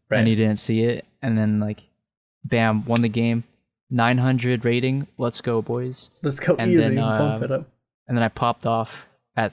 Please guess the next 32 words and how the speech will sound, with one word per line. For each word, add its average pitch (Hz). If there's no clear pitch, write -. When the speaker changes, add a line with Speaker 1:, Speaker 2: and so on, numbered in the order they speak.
Speaker 2:
three 123
in 117
the 113
morning 110
in 110
the, 113
the 123
quietness 113
of 113
my 113
house. 117
Like, -
yeah. 262
<laughs> -
Speaker 1:
That's 127
crazy. 117
Speaker 2:
Um, 113
and, 123
uh, 117
Melee, 151
I 123
never 160
really 135
pop 117
off 131
Melee 139
just -
'cause 113
it's, -
like, 110
that's -
pretty, 113